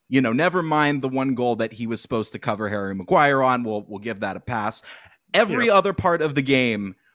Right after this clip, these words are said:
Speaker 1: was fantastic, not just from him, but from Ampadu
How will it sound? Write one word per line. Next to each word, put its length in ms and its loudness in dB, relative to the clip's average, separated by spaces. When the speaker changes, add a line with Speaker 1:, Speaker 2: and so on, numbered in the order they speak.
Speaker 1:
was 480 0
fantastic, 960 -2
not 200 0
just 300 -2
from 160 -8
him, 300 -10
but 180 8
from 200 -2
Ampadu 640 -4